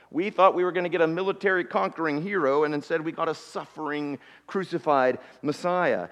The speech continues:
And yet in that suffering and death and his resurrection, he makes provision for his people. So it would definitely be out of sync with his role, with Joseph's role as a type, a picture of Christ,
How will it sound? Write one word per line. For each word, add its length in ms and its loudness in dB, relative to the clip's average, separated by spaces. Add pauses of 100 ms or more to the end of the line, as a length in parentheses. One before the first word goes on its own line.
(140)
And 140 2
yet 220 2
in 340 2
that 260 0
suffering 540 -2
and 280 -6
death 280 -4 (460)
and 180 -6
his 120 -10
resurrection, 760 -6
he 340 -6
makes 560 -6 (160)
provision 680 -4 (300)
for 160 -4
his 100 -4
people. 560 -6 (360)
So 180 4
it 40 8
would 220 2
definitely 460 4
be 160 -2
out 240 2
of 80 -4
sync 380 -6
with 100 0
his 260 -4
role, 320 0
with 140 -4
Joseph's 480 0
role 320 -2
as 180 -4
a 160 -2 (160)
type, 640 -6
a 60 -10
picture 460 -6
of 160 -12
Christ, 500 -2